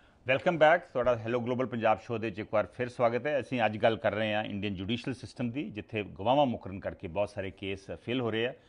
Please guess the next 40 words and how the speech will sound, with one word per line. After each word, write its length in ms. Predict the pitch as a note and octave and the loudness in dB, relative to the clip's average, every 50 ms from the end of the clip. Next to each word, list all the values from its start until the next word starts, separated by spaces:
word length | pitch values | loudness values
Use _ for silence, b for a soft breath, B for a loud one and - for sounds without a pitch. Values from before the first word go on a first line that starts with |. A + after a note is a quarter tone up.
| b b b b - | b b b b -2
ਅਗਲੀ 200 | C3 C#3+ D#3+ F3 | 0 2 0 4
call 240 | - D#3 D3+ D3+ D3+ | 8 8 8 10 10
ਲੈਣ 180 | D3 C#3+ C#3+ | 8 6 6
ਤੋਂ 120 | C#3 D3+ B2+ | 4 0 0
ਪਹਿਲਾਂ 280 | B2 C#3 C#3 D#3 D#3+ - b b b b b - | 0 2 2 0 0 -2 b b b b b -2
ਮੈਂ 120 | B2 C3 B2+ - | -2 -2 0 4
ਕੱਲ੍ਹ 200 | - D#3 F#3 G3 | 6 6 6 8
ਦੇ 100 | F3+ F#3+ | 6 4
ਮਸਲੇ 300 | C#3 A#2+ A2 - - A2+ | 2 2 0 -2 -4 -2
ਬਾਰੇ 240 | G2 F#2+ F2 D#2+ D#2 - _ _ _ - - | 0 0 -2 -2 -6 -10 _ _ _ -4 -2
ਦੱਸ 140 | G2 G2 | -2 -2
ਦੇਵਾਂ। 200 | - - A#2+ A#2+ | 0 -2 -2 -2
ਕੱਲ੍ਹ 280 | A#2+ - C#3 C#3 D3 C#3+ | 2 4 4 6 6 4
ਅਸੀਂ 200 | - B2+ B2 A2 | 2 2 -2 -2
ਜੋ, 300 | G2+ A2+ A2 A2 G#2 F#2 F#2+ G2 F#2+ | -2 -2 -2 -4 -6 -8 -8 -8 -4
ਜਿਹੜੇ 180 | F2+ A2 A#2 | 0 0 2
ਮਸਲੇ 280 | A2 G#2 F#2+ - - G#2 | 2 0 -2 -2 -4 -4
'ਤੇ 80 | F#2 G#2 | -2 -4
ਵਿਚਾਰ 300 | F2+ F2+ - G2+ F#2+ - | -4 0 2 2 2 2
ਕਰਾਂਗੇ, 420 | - A#2 A#2 A#2+ A#2+ A#2+ B2 C3 b b b b b b b b - A2+ | 4 2 2 2 2 0 -2 -4 b b b b b b b b -4 -4
ਅ, 20 | |
ਦੇਖਿਆ 340 | A2 F2+ C3 C3 - E3 E3+ | -2 0 -2 0 4 4 4
ਗਿਆ 200 | E3 E3+ E3+ E3+ | 8 8 8 8
ਵਾ 100 | E3 E3+ | 8 6
ਕਿ 160 | E3 E3 F3 E3+ - - | 2 0 -2 -6 -6 -6
ਸਰਕਾਰ 420 | - - B2+ A#2 - B2+ B2+ C#3 C3+ | -4 -4 -2 2 6 6 8 6 6
ਦੇ, 280 | B2 C#3+ C#3 C3+ C3 - - - - - - | 4 4 2 2 2 -2 -8 -18 -20 -12 -8
ਪੰਜਾਬ 260 | B2 A2+ B2+ B2 C#3 | 2 6 8 8 8
ਸਰਕਾਰ 360 | C3 - B2+ A2 - A#2+ A#2+ A2+ | 8 4 0 2 4 6 6 6
ਦੇ 180 | G#2 B2 A#2+ | 4 2 0
ਵਾਅਦਿਆਂ 460 | G#2+ F2+ G#2 B2 C#3+ C#3+ D3 B2 F#2 - - _ _ _ _ - | 2 4 6 6 6 8 6 4 4 2 -4 _ _ _ _ -4
ਦੇ 100 | A#2 B2 | -2 -2
ਬਾਵਜੂਦ 560 | A2 F#2+ B2 C3 B2 A#2+ A#2+ C3+ B2+ A2 E2 F#2+ F2 - b b b b b - | 2 6 6 6 6 6 2 2 0 0 -2 -6 -8 -10 b b b b b -6
ਇੱਥੇ 200 | C#3 C#3 - E3+ | -4 -2 0 0
investment, 840 | D3 C#3 C#3+ C3+ B2+ C3 D3+ D3 - - D#3+ D#3+ C#3+ A#2 F2+ - - - - _ - - - _ - | 0 0 0 2 4 4 2 2 2 -2 0 0 2 0 0 -4 -10 -14 -14 _ -20 -20 -20 _ -4
ਪੂੰਜੀ 300 | E3+ F#3+ F3 F#3+ A3+ G3+ | -2 0 2 2 2 2
ਨਿਵੇਸ਼ 440 | F#3 D3+ C#3+ C#3+ C#3+ C#3 - - | 4 4 4 4 2 0 -2 -4
ਨਹੀਂ 220 | B2 A#2+ C3+ D3+ C#3 | 0 2 2 4 2
ਹੋ 160 | G#2 F#2+ E2+ | 2 0 -6
ਰਿਹਾ। 160 | E2+ E2 D#2+ | -8 -10 -14